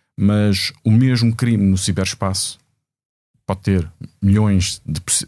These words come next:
potenciais alvos aos quais podem roubar um euro. É um custo muito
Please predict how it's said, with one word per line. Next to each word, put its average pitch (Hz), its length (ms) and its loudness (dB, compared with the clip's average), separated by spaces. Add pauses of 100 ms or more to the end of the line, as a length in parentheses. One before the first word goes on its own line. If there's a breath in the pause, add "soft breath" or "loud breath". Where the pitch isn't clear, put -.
potenciais 87 460 -2
alvos 95 400 -4
aos - 140 -4
quais 101 260 -4
podem 104 260 -4
roubar 101 440 -4 (180)
um 101 180 2
euro. 101 280 0 (800)
É - 20 -4
um 117 80 2
custo 110 300 -2
muito 101 120 0